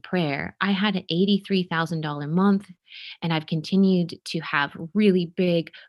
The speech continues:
multiple five-figure months ever since. I had to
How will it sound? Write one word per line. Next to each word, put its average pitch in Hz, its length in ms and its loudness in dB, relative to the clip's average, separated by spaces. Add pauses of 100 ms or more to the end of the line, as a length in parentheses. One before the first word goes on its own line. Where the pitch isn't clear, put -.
(340)
multiple 175 520 2
five-figure 160 580 -4
months 190 460 -2
ever - 180 -6
since. 247 600 -4 (680)
I 220 60 0
had 247 300 0
to 160 360 -2